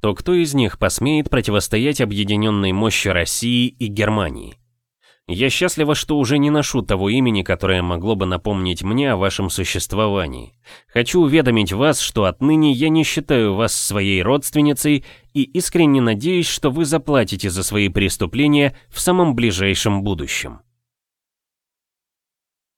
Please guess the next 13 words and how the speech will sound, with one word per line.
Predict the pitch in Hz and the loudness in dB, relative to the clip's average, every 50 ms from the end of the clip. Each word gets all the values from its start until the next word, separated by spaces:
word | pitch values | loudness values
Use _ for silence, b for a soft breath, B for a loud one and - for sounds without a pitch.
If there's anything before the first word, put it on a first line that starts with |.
| _ _ | _ _
Часть, | - - 151 165 185 - - - | -6 -2 0 0 0 0 0 2
написанная | 170 156 127 - 127 117 - 120 117 113 117 117 113 | 2 2 2 2 0 0 2 0 2 2 2 0 0
по-немецки. | - - 113 110 113 110 104 92 78 - - - - - - _ _ _ _ _ _ _ _ _ _ _ _ _ _ _ _ _ _ _ _ _ _ _ _ _ _ - | 0 0 2 2 2 2 2 0 -2 -4 -8 -12 -12 -14 -16 _ _ _ _ _ _ _ _ _ _ _ _ _ _ _ _ _ _ _ _ _ _ _ _ _ _ -2
Мерзкая | 95 120 151 - - - - - 170 170 160 | 2 4 4 4 2 2 0 0 2 2 2
старая | - - - - 151 147 143 143 147 | 2 0 0 2 4 4 6 4 4
обезьяна, | 139 - 143 123 110 135 135 117 110 117 127 131 123 110 101 95 | 2 2 -2 -2 0 0 0 0 0 0 2 4 4 4 2 2
гадящая | 87 87 92 117 107 104 104 - - - 113 107 101 | 0 0 0 0 2 2 0 -2 -2 0 0 0 2
на | 98 101 101 | 2 0 0
сечку, | 95 - - - 147 156 143 - - 147 131 | -2 -2 0 2 2 2 0 0 0 0 0
рогатая | 120 110 104 123 120 - 123 113 98 | 2 2 0 0 0 2 2 2 2
скотина, | - - - 113 104 - - 117 131 131 139 | 0 -2 -2 -2 -4 -2 -2 0 2 2 2
изъеденная | 135 - 135 120 95 92 98 104 101 101 104 101 104 104 101 98 | 2 0 -2 -2 -2 0 -2 -2 -2 0 0 0 2 0 0 0
проказой. | 87 - 113 113 - - 113 101 85 76 - 113 107 - | 0 0 0 0 0 0 0 0 0 -2 -6 -14 -16 -20